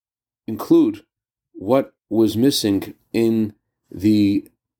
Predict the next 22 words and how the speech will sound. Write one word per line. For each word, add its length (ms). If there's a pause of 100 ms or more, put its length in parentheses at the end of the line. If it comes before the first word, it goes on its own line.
(340)
ten 180
percent 640 (340)
of 180
your 120
income 640 (580)
that 220
hasn't 360
been 140
given 500
in 80
the 80
last 360
few 100
months 260
as 100
well. 280 (1500)
And 100
since 280
Hashem 340
says 300
about 260
charity, 480